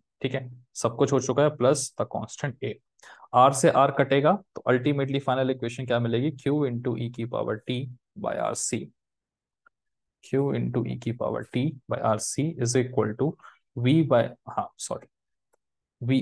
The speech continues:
R से R कट चुका, तो यहाँ पे क्या बचेगा? वी सी e की पावर में t by R C, ठीक है, प्लस सब कांस्टेंट a। So this is your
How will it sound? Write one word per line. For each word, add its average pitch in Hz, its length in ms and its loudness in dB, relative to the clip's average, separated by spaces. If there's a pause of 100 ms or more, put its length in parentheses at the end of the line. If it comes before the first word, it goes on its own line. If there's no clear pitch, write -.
R 135 140 8
से 156 120 4
R 147 140 6
कट 143 140 2
चुका, 143 220 0
तो 147 100 0
यहाँ 139 200 0
पे 139 100 -4
क्या 135 100 0
बचेगा? 139 260 -4
वी 135 220 -2
सी 123 260 -6 (180)
e 127 180 -6
की 131 100 -2
पावर 110 340 -2
में 127 200 -4 (340)
t 135 100 -4 (140)
by 113 140 -2 (120)
R 113 160 -6
C, - 240 -14 (240)
ठीक 120 140 -6
है, 151 120 -8 (400)
प्लस 131 220 4
सब 123 220 0
कांस्टेंट - 440 -4
a। 110 120 -8 (560)
So 160 120 4
this 185 260 6
is 202 280 8
your 143 220 8